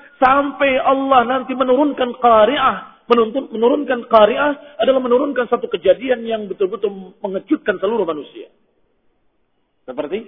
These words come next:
hari kiamat dijuluki dengan Al-Qari'ah. Mal Qari'ah? Tahukah kalian apa itu Qari'ah? Ya, ini nanti ketika gunung-gunung seperti anai-anai yang berterbangan. Ini menunjukkan kalau Qari'ah adalah satu kejadian yang dahsyat,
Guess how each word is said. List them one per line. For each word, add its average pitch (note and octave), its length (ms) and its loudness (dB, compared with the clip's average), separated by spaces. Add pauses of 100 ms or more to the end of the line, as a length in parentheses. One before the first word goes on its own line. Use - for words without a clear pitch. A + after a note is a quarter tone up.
(440)
hari D3 240 -10
kiamat F3+ 320 -8
dijuluki D3+ 400 -10
dengan D3 240 -14 (160)
Al-Qari'ah. A#2 640 -14 (560)
Mal G3+ 240 2
Qari'ah? B2+ 480 -10 (800)
Tahukah G#3 320 2
kalian D3+ 240 -4
apa D#3 160 -6
itu - 160 -12
Qari'ah? A#2+ 400 -14 (1120)
Ya, A#2+ 240 -10
ini C3+ 80 -14
nanti C#3 560 -12
ketika C#3 400 -8
gunung-gunung C3+ 560 -12
seperti C3 320 -14
anai-anai C3 640 -14
yang B2+ 160 -18
berterbangan. B2 560 -14 (1120)
Ini D#3+ 160 -8
menunjukkan G3+ 520 -4 (360)
kalau G#3 240 0
Qari'ah C4 400 0
adalah A3 160 -2
satu G#3+ 240 -8
kejadian F#3+ 480 -4
yang E3 240 -10
dahsyat, - 400 -4